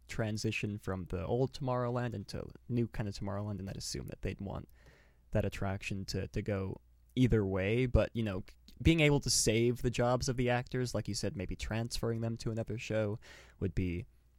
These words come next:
you know, miles better than just hundred percent, you know, just firing them, letting them go. And, you know, it is just very horrible 'cause, like I mentioned, we have been talking about these layoffs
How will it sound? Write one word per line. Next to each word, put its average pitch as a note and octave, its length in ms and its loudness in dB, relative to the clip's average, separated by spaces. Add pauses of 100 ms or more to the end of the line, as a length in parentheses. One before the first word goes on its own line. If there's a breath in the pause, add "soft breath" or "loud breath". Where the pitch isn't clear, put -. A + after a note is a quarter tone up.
(120)
you - 100 -6
know, - 120 -6
miles F#2 760 -4 (240)
better F2+ 380 0
than - 260 -6 (100)
just - 440 -8 (220)
hundred C#3 260 0
percent, A2 480 0
you F2+ 120 -8
know, G#1 140 -8
just - 260 -8
firing E2+ 420 -6
them, - 180 -10
letting - 200 -6
them - 160 -10
go. - 280 -6 (340 soft breath)
And, F#2+ 240 -6 (800)
you C#3 100 4
know, D3+ 140 12
it D#3+ 60 10
is F3+ 300 6 (240)
just D#3 180 2
very D3+ 600 8 (420)
horrible D3+ 420 4
'cause, B2+ 240 2
like C3 180 4
I C3 80 8
mentioned, A#2+ 360 4
we A2 100 2
have A2 220 0
been C3 160 2
talking B2+ 360 -2
about B2 220 2
these B2 220 2
layoffs B2 720 4